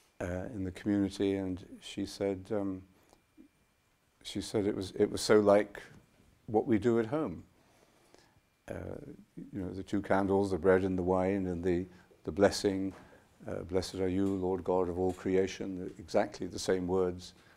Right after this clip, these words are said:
as they will use in a Jewish, uh, a Jewish ritual meal like that.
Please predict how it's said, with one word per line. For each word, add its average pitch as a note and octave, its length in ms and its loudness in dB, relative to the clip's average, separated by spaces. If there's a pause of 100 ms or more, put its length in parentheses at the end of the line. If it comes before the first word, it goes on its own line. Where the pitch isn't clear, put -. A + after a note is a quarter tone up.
(300)
as F#2 160 -10
they G2 140 -2
will F#2 120 -4
use F2+ 360 -4
in F2+ 120 -8
a E2+ 60 -8
Jewish, F2+ 560 -10 (760)
uh, E2+ 200 -12 (500)
a G#2 40 -14
Jewish F#2 300 -4
ritual F2 480 -6 (140)
meal F#2 260 -2
like E2+ 240 -8
that. F#2+ 280 2